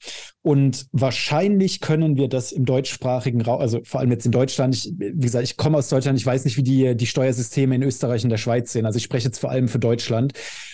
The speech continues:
ähm, glaube aber, dass es ähnlich aufgefasst wird. Wahrscheinlich können wir, ähm, auch das Thema mit der Haltefrist umgehen, weil,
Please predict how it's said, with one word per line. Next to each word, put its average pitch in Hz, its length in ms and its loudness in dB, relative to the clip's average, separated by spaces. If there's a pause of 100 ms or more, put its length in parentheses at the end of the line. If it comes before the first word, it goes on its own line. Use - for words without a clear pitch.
(100)
ähm, 131 200 2
glaube 135 240 2
aber, 131 120 2
dass - 140 -2
es - 220 -6
ähnlich 135 480 2
aufgefasst 117 640 -4
wird. 117 300 0 (400)
Wahrscheinlich 151 640 2
können 156 400 4
wir, 135 540 2
ähm, 131 200 -2
auch 120 140 -4
das 123 220 -4
Thema 135 260 2
mit 123 120 2
der 117 100 0
Haltefrist 127 560 -2
umgehen, 113 640 2
weil, 139 340 2